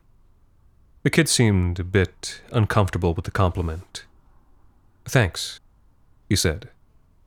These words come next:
"So, uh, ring any bells? Looked like you might have recognized the picture for a moment."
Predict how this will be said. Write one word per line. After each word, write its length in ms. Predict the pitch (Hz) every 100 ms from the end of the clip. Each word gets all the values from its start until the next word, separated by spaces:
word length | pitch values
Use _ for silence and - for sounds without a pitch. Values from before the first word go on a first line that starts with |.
| -
"So, 500 | - 110 92 90 87
uh, 220 | 87 87 92 _ _ _ _ _ _ _ _ _ _ _ -
ring 140 | 98
any 120 | 98
bells? 520 | 92 123 190 208 - - _ _ _ _ _ _ _ _ _ _ _
Looked 340 | - 120 - -
like 300 | 107 98 -
you 80 | 104
might 140 | 107
have 80 | 107
recognized 380 | 110 107 101 95
the 40 |
picture 300 | - - 110
for 140 | -
a 40 | 95
moment." 480 | 90 85 92 -